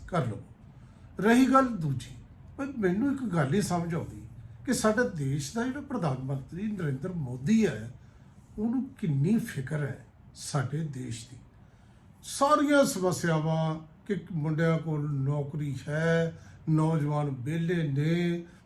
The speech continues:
ਮਹਿੰਗਾਈ ਕਿੰਨੀ ਵੱਧ ਗਈ, ਤੁਸੀਂ ਅਗਨੀਵੀਰ ਲੈ ਕੇ ਯੋਜਨਾ,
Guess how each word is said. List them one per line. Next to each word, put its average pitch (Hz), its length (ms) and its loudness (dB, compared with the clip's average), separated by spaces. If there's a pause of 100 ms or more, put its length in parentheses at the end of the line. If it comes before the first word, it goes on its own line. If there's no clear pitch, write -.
ਮਹਿੰਗਾਈ 160 460 4
ਕਿੰਨੀ 160 580 0
ਵੱਧ 165 220 0
ਗਈ, 175 540 0 (480)
ਤੁਸੀਂ 185 400 -2 (500)
ਅਗਨੀਵੀਰ 160 680 2 (100)
ਲੈ 165 140 2
ਕੇ 170 140 -2
ਯੋਜਨਾ, 160 760 0